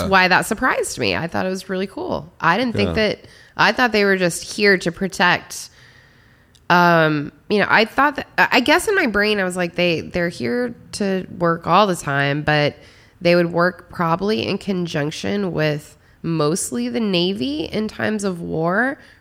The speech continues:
Speaker 2: protecting our coastlines from things. Right?
Speaker 1: I mean, I think their mission statement and the Navy's mission statement is
Speaker 2: Are the
Speaker 1: different.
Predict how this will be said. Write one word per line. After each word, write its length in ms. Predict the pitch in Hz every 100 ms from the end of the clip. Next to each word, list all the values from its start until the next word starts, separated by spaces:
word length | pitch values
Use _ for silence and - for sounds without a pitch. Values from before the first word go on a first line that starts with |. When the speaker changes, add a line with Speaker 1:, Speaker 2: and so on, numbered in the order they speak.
| -
Speaker 2:
protecting 1000 | - 175 196 180 - 180 175 170 160 170 _ _ _ _ _ _ _ _ -
our 540 | 180 175 170 151 147 - _ _ -
coastlines 1040 | 349 480 - 110 - - - 254 - - - _ _
from 260 | - 165 156
things. 680 | 147 - - - - - - _ _ _ _ _ _ _ _ -
Right? 380 | 190 233 554 - _ -
Speaker 1:
I 80 |
mean, 100 | 107
I 80 | 101
think 300 | 101 107 90 -
their 240 | 92 95
mission 280 | 92 95 95
statement 380 | 90 95 85 78
and 100 | 87
the 40 |
Navy's 280 | 85 87 87
mission 220 | 82 80
statement 280 | 82 85 60
is 60 | 80
Speaker 2:
Are 20 |
the 100 | -
Speaker 1:
different. 340 | 190 82 80